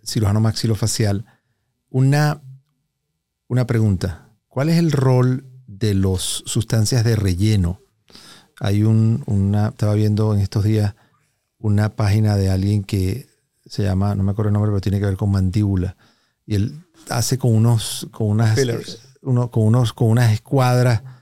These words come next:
Speaker 1: mide exactamente y marque, y después rellena, y tú ves la diferencia cuando crea perfectamente las mandíbulas y la protrusión y los ángulos,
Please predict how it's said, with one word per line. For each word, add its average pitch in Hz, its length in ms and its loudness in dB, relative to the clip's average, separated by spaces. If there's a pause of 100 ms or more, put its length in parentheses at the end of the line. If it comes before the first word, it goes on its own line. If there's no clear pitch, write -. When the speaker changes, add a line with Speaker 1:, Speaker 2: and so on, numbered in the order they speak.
(360)
Speaker 1:
mide 113 220 2
exactamente 120 640 2
y 120 40 4
marque, 113 440 2
y 120 120 0
después 104 280 2
rellena, 117 500 4
y 110 60 2
tú 107 140 0
ves 101 80 2
la 113 60 2
diferencia 107 520 0
cuando 107 220 2
crea 107 280 0
perfectamente 113 560 0
las 101 120 0
mandíbulas 104 560 0
y 101 60 2
la 101 160 -2
protrusión 104 540 0
y 110 40 2
los 104 200 0
ángulos, 113 320 0